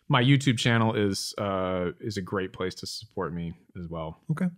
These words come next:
Speaker 1: Subscribing and watching all those videos, uh, covers or otherwise. And like you mentioned, the whole album is,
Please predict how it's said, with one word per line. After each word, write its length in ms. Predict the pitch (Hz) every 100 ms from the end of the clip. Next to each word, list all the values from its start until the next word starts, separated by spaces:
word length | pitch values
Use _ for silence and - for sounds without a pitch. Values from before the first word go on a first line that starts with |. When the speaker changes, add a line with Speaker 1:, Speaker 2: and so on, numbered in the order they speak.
| _
Speaker 1:
Subscribing 640 | - - - 92 90 87
and 160 | 85 85
watching 360 | 87 87 90
all 140 | 80 85
those 220 | 85 85
videos, 640 | 85 85 85 87 - - - -
uh, 200 | - - _ _
covers 400 | - 104 104 98
or 100 | 95
otherwise. 340 | 98 90 87 101
And 60 |
like 100 | 135
you 60 | 135
mentioned, 260 | 131 120 117
the 40 |
whole 160 | 180 165
album 260 | 123 117
is, 240 | 101 98